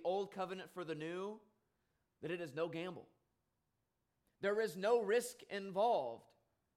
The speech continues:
His attempt here is to demonstrate to them the greatness of the new covenant, so much so that they can trust that it is better, that it is one that has power, that it is one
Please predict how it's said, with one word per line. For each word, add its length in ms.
His 360
attempt 500
here 240
is 140
to 120
demonstrate 600
to 100
them 440
the 100
greatness 600
of 120
the 60
new 200
covenant, 440
so 220
much 240
so 180
that 160
they 100
can 220
trust 540
that 120
it 160
is 160
better, 460
that 120
it 100
is 120
one 180
that 80
has 320
power, 320
that 120
it 100
is 160
one 260